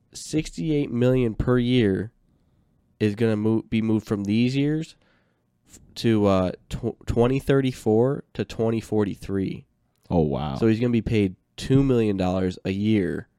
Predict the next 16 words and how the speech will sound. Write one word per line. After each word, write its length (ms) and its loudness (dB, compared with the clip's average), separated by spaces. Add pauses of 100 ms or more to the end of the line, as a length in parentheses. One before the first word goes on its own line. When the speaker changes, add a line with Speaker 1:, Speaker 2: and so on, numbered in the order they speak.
(140)
Speaker 1:
for 80 -8
the 60 0
next 280 -8
ten 260 -4
years. 500 -10 (280)
Speaker 2:
Wow. 360 -10 (320)
Speaker 1:
Allowing 400 2
the 80 0
team 280 0
to 80 -2
spend 380 0
that 160 2
money, 460 -2 (720)
but 140 4
also 300 4
he, 280 0